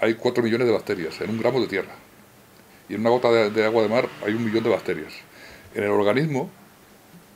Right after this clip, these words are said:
dentro de nuestro organismo, tenemos diez veces más bacterias que células.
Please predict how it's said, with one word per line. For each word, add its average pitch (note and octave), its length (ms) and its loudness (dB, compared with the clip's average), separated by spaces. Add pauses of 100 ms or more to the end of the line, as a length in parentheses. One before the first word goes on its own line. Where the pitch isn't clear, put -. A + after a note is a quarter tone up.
(120)
dentro A2+ 260 -2
de A2+ 100 2
nuestro G#2+ 280 -2
organismo, A#2 220 0
tenemos B2 480 -4
diez B2+ 200 0
veces B2 300 0
más A2+ 140 -2
bacterias A#2 560 -2
que F2 100 -4
células. F2 400 -8